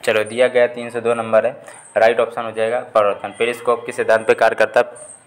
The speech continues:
परावर्तन पे। एक व्यक्ति समतल दर्पण में अपना पूर्ण प-, प्रतिबिंब देखना चाहता है, तो छोटे छोटे दर्पणों का आकार उसके आकार का होना चाहिए।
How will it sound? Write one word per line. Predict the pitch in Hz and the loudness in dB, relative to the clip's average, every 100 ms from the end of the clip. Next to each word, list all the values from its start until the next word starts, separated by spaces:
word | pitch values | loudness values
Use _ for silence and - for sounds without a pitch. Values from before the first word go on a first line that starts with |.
| - | -2
परावर्तन | 104 101 95 101 98 | 2 2 0 -6 -8
पे। | - | -4
एक | 113 113 | -4 -2
व्यक्ति | 117 123 | -6 -6
समतल | 123 107 120 | -4 -2 0
दर्पण | 117 113 117 | 0 0 0
में | 113 | -2
अपना | 110 117 | -2 -4
पूर्ण | 110 113 | -2 -4
प-, | 113 | -4
प्रतिबिंब | 113 - - 107 113 110 | -6 -8 -12 -6 -6 -4
देखना | 104 107 | -4 -2
चाहता | 110 101 117 | 0 0 0
है, | 113 | -2
तो | |
छोटे | 113 - 104 117 | -4 -6 -6 -6
छोटे | 113 113 | -4 -4
दर्पणों | 110 98 113 110 | -4 -4 -4 0
का | 113 | 0
आकार | - 113 | 2 0
उसके | 107 - 117 | 0 -6 -4
आकार | 107 107 110 | -2 2 0
का | 107 | 2
होना | 104 101 | -2 -4
चाहिए। | 107 101 98 | -8 -8 -10